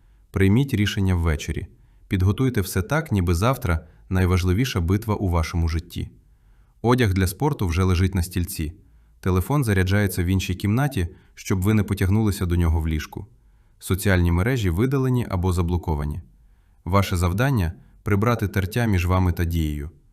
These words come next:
Коли вибір стає неминучим, дисципліна стає природною.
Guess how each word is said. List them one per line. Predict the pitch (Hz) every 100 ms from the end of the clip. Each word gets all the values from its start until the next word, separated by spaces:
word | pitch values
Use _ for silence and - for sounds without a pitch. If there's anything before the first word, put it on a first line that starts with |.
| _ _ _
Коли | 101 95
вибір | 90 104 90
стає | - 92 87
неминучим, | 87 92 131 151 87 80 - - -
дисципліна | 92 92 95 120 151 131
стає | - 92 85
природною. | 95 90 80 80 78 -